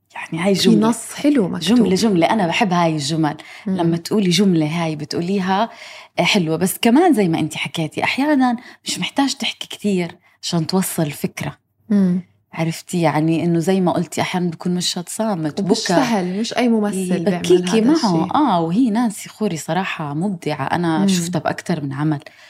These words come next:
Speaker 1: شاطرة، شاطرة جدا يعني هاي الفنانة. وزي ما حكيتي أنتي، طبيعية، بتشبه الأدوار اللي بتعملها.
Speaker 2: مم.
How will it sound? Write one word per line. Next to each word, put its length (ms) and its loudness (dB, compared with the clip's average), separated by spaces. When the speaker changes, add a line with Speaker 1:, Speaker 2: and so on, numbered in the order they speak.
Speaker 1:
شاطرة، 340 2
شاطرة 360 -2
جدا 420 0
يعني 200 -6
هاي 160 -4
الفنانة. 480 -2
وزي 180 0
ما 80 0
حكيتي 440 -4
أنتي، 260 -6
طبيعية، 680 2
بتشبه 460 -2
الأدوار 420 0
اللي 160 -4
بتعملها. 680 -2
Speaker 2:
مم. 400 -4